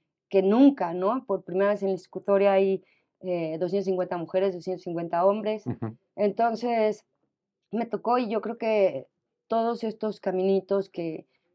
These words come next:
Speaker 1: que he tallado y que he labrado, pues, ha-, han sido para llegar a, a completar lo que, lo que quiero,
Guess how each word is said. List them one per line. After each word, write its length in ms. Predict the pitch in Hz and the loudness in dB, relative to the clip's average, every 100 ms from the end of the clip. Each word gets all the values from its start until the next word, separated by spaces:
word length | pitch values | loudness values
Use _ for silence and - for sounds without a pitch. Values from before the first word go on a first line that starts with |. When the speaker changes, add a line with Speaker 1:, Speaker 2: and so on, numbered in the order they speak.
| - | 0
Speaker 1:
que 120 | 196 | 2
he 40 | |
tallado 540 | 196 185 180 180 180 185 | 4 4 4 4 4 2
y 60 | 185 | 0
que 100 | 185 | 2
he 40 | |
labrado, 520 | 180 175 170 170 185 | 4 4 2 2 0
pues, 200 | - - | -4 -6
ha-, 180 | 170 180 | -4 -4
han 220 | - 190 | -6 -6
sido 260 | 185 190 190 | -4 -4 -2
para 220 | 175 165 | -2 -2
llegar 440 | 156 156 165 165 - _ _ _ _ - | -2 -2 0 -2 -4 _ _ _ _ -8
a, 560 | 165 165 160 156 151 - - | -4 -2 -4 -6 -8 -12 -18
a 80 | 165 | -10
completar 560 | 175 160 180 180 190 | -8 -2 -2 0 0
lo 160 | 226 214 | 0 -4
que, 240 | 180 165 | -6 -8
lo 220 | 185 180 170 | -8 -8 -8
que 140 | 165 | -12
quiero, 580 | - 196 208 202 160 | -4 0 2 0 -2